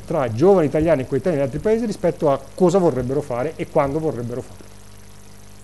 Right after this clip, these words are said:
Quindi se c'è, se fanno di meno, lo fanno più tardi, è perché trovano maggiori difficoltà,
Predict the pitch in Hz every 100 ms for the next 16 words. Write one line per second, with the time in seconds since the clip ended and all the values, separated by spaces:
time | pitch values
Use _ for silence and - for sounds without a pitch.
0 | - 147 117 - 143 190 151 - - 214
1 | 214 180 190 147 123 120 170 127 180 233
2 | 226 202 214 - 147 170 196 185 151 131
3 | 139 196 190 151 139 143 160 139 -